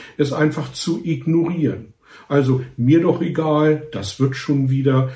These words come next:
sollen die anderen doch mal sehen, wie sie das lösen, ich kann dagegen eh nichts tun.“ Sind dann typische Reaktionen.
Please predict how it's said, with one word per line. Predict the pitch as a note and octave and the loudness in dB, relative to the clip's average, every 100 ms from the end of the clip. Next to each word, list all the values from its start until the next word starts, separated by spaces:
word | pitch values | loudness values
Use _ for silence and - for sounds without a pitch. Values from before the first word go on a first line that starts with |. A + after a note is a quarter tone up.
| - | -14
sollen | - B2+ C3 | 0 4 4
die | C3 B2+ | 4 2
anderen | C3 C#3+ C3+ | 2 2 2
doch | B2+ - | 0 0
mal | C3 A#2+ | 0 2
sehen, | B2 B2+ B2 | 2 2 2
wie | B2 | 0
sie | A2+ | -4
das | A2+ - | -8 -2
lösen, | B2+ C3+ C#3+ C3 C#3+ C3 - - - | 4 6 4 2 0 -2 -10 -20 0
ich | D3 - | 0 2
kann | D3 C3+ | -2 2
dagegen | B2 A2+ A#2+ B2 | 0 0 -2 -2
eh | B2+ A2 | -4 -4
nichts | G#2+ G2+ - - - | -4 -8 -14 -16 -16
tun.“ | - G2 F#2 _ _ _ _ _ _ _ _ _ _ | -16 -16 -18 _ _ _ _ _ _ _ _ _ _
Sind | - C3+ C3 | 0 2 4
dann | C#3+ D#3 | 2 0
typische | - D3 C3 - C3 | -2 -2 -2 -4 -4
Reaktionen. | A#2+ A2 A2 - - - - F#2 | -2 -4 -4 -8 -16 -16 -16 -18